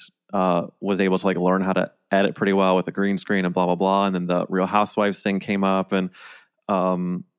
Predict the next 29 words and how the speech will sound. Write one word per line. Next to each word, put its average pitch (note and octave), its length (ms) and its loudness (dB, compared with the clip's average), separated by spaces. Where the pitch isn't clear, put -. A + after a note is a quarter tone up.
and A#2 180 2
then D3 120 4
I F3 80 2
did D3 140 0
those C3+ 160 2
That's A#2 260 2
a B2+ 60 0
Gay A2+ 180 2
Ass A2+ 220 0
Movie A#2 260 0
videos F#2 480 2
where G2 80 2
I F#2+ 80 4
was, F#2 320 -2
you - 100 -10
know, F#2+ 220 0
breaking G#2+ 260 0
down G2 200 2
why F#2 120 4
movies G2 300 0
are G2+ 80 0
gay F#2+ 240 0
as F#2+ 140 -2
hell, A2+ 280 0
and F#2 180 0
that G#2+ 180 2
led A2+ 200 2
to A2+ 120 -4
my, G2 340 0